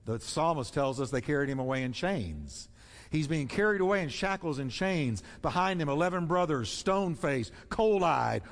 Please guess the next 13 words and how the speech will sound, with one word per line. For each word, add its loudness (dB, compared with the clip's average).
watching 2
this. -6
Not 2
an 2
emotion 2
on 0
their 0
face, -4
while 0
I'm 0
sure 0
he 2
wept, -2